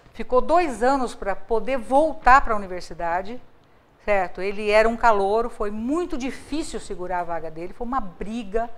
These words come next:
com o Prograde, com todas as coisas, foi muito difícil, é, de ir segurando isso, de ir trancando, de, de resolvendo essa situação.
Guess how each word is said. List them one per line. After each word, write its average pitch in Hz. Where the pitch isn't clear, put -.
com 214
o 196
Prograde, 180
com 185
todas 254
as 175
coisas, 180
foi 220
muito 240
difícil, 202
é, 185
de 214
ir 254
segurando 240
isso, 220
de 196
ir 208
trancando, 226
de, 190
de 185
resolvendo 220
essa 190
situação. 160